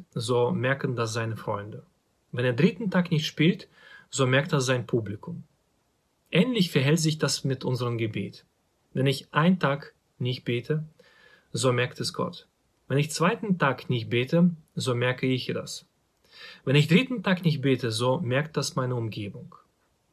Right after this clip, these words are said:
Das Beten ist wichtig und dennoch vernachlässigen wir es oft.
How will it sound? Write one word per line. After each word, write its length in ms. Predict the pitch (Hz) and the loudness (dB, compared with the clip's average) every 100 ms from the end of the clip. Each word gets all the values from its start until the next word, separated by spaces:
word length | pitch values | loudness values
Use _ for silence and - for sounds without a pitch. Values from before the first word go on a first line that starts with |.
| _ _ _ _ - - | _ _ _ _ -12 -6
Das 180 | - 139 | -2 2
Beten 220 | 190 - | 2 2
ist 220 | 226 180 175 | 0 0 2
wichtig 560 | 226 - 202 180 - | 0 0 0 0 -2
und 180 | 180 131 | -4 2
dennoch 420 | 151 170 165 - - | 4 6 6 2 -4
vernachlässigen 1000 | - 135 147 170 131 131 - 123 123 | -2 2 2 2 2 0 0 -4 -4
wir 260 | 123 123 139 | -4 -4 -6
es 260 | 139 - - | -6 -6 -6
oft. 460 | 117 104 - - | -6 -6 -12 -20